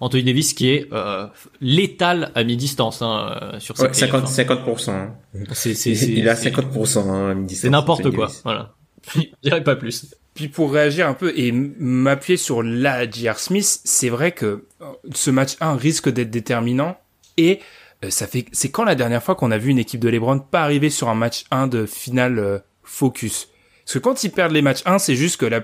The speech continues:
Speaker 3: dernièrement, ils prennent les Warriors et les Warriors sont indécents. Mais ils sont,
Speaker 2: Mm.
Speaker 3: il y a toujours, je pense,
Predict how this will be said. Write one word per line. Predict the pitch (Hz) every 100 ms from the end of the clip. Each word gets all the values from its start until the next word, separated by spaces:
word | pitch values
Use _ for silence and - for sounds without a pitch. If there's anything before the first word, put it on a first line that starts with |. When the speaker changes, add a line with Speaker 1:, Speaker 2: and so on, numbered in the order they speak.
| -
Speaker 3:
dernièrement, | 117 135 143 147 139 147 147
ils | -
prennent | 131 123
les |
Warriors | 120 117 131 120
et |
les | 110
Warriors | 110 110 123
sont | - 117
indécents. | 113 113 110 - 104 - - -
Mais | 131 165
ils | 160
sont, | - 180 135
Speaker 2:
Mm. | 110 - _ _ _ -
Speaker 3:
il | 127
y | 131
a |
toujours, | 131 208 196 226
je | 147
pense, | 139 170 185 -